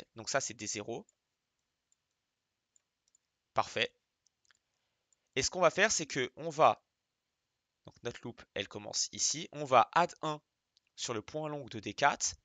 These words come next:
et on va faire des bras de D zéro, euh, sur la loupe.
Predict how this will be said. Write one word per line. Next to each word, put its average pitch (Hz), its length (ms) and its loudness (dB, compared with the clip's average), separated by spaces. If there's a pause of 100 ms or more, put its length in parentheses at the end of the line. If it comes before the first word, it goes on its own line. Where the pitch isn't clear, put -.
(360)
et 139 60 0
on 139 60 4
va 127 60 2
faire 147 240 2
des 147 180 0
bras 156 260 4
de 123 120 -8
D 117 140 -6
zéro, 131 460 0 (800)
euh, 110 400 6
sur 170 180 4
la 131 80 6
loupe. 101 160 -6